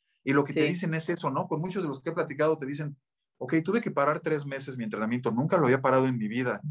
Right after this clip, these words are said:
Speaker 1: Y, y yo decía, "Bueno, ¿qué hago?", ¿no? Un poco pensando en lo que decía Michael Phelps. "Ok, si no estoy nadando hoy,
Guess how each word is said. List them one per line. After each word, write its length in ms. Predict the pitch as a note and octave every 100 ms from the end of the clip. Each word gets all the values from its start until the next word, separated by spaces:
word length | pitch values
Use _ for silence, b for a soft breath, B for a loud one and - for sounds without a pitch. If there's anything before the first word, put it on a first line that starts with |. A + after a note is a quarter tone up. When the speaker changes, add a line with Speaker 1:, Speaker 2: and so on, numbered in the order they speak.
| D3+
Speaker 1:
Y, 260 | A2+ A#2 B2
y 40 |
yo 100 | C#3+
decía, 500 | F3+ - F3 F3 - _ _ _ _ -
"Bueno, 220 | D3 D3
¿qué 180 | C#3 C3+
hago?", 400 | F3 F3 A#2 G2+
¿no? 100 | A2+
Un 160 | E3+ F3
poco 260 | D#3+ E3
pensando 400 | D3 A#2+ C#3 D3
en 60 | D3
lo 100 | A#2+
que 120 | A2+
decía 340 | G2+ - C3 B2
Michael 320 | B2+ C3 B2
Phelps. 400 | C#3 C3 C3 - _ _ _ _
"Ok, 160 | - C#3 F3
si 140 | - D3+
no 100 | F3+
estoy 280 | G3+ F#3+
nadando 500 | F#3 D3+ D3 E3 D3
hoy, 380 | C3 C3 D3 F3